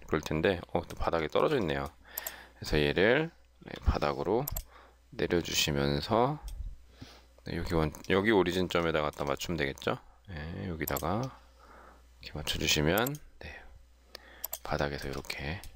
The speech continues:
보이는, 네, 컴포넌트를, 네, 만들었습니다. 자, 어, 이번에는 그 사람 아까 이미지 이제 그거 컴포넌트에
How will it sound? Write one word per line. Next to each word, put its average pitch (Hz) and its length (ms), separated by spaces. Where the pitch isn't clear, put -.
보이는, 92 640
네, - 160
컴포넌트를, 110 760
네, 73 120
만들었습니다. 69 680
자, 82 640
어, 95 120
이번에는 131 560
그 101 320
사람 165 320
아까 101 280
이미지 90 460
이제 78 320
그거 76 600
컴포넌트에 131 920